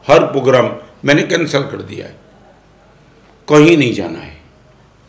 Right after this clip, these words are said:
जहाँ भी program cancel किया, उनको थोड़ी पीड़ा हुई, फिर भी उसने धन्यवाद दिया, "गुरुदेव आप सही हो।" मैं बोला, "कोई restriction न मेरा, न मेरे साधु का, किसी का मैं लेना नहीं चाहता हूँ।"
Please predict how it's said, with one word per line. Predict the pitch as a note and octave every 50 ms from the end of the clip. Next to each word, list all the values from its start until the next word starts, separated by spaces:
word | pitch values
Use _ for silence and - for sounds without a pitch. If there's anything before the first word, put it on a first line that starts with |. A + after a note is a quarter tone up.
| _ _ _ _ _ _ _ _ _ _ _ _ _ _ _ _ _ _ - G3+ D3
जहाँ | D#3 C#3+ D#3 D#3+
भी | D#3+ D#3+
program | D#3 - C3+ C3 B2+ C#3 D3+ D3+ D3
cancel | C#3+ - C3 B2 A#2 - D3 D3 C#3+
किया, | C#3+ D3 C#3+
उनको | C#3+ C#3 C#3+ C#3 C#3 - B2
थोड़ी | C3 C#3
पीड़ा | C#3 C#3 - C3 C3+ C#3+
हुई, | C#3+ C#3+ C#3+ C#3 B2+
फिर | - B2 B2+ A#2+
भी | A2 C3 D3 C#3+
उसने | B2+ - - C#3 B2+ A2 G2+ - - - -
धन्यवाद | G#2+ A2+ C3 D3 D3 D3 C#3+ B2+
दिया, | B2 C3 C3
"गुरुदेव | A#2+ A2+ B2+ C3 B2+ C#3+ C3+ A#2 G2+ - - - - _ _ _ -
आप | C3 D#3+
सही | D#3 - - A#2+ C3+ B2 C#3+ D3+ C#3
हो।" | G2+ A#2 B2 A2+ G2+ G#2 - - - - - _ -
मैं | C#3 C#3
बोला, | D#3 D#3
"कोई | C#3+ D3 - D#3+ D#3+ E3+ D#3+
restriction | D3 C3+ A#2 - - - C#3+ C3+ C3+ - B2+ C3 B2 G#2+ - - - - - - _ A#2+
न | B2 C#3+ C#3+
मेरा, | C3+ B2 B2+ C3 C#3 C3+ - - - - - - - -
न | C3+ C#3
मेरे | C#3 C#3+ C3 C3+ B2
साधु | - - A2+ A2+ A#2 C3
का, | A#2+ - B2+ A2 F#2+ - - - - - - - -
किसी | - D3 C#3+ - - G3+ G3+
का | G#3 - D3
मैं | C3+ C3+ C3 B2
लेना | B2 B2 B2 B2+
नहीं | B2+ B2+ B2+
चाहता | - - C#3 B2+ G#2 B2+ C3+
हूँ।" | C3 A2 F#2 -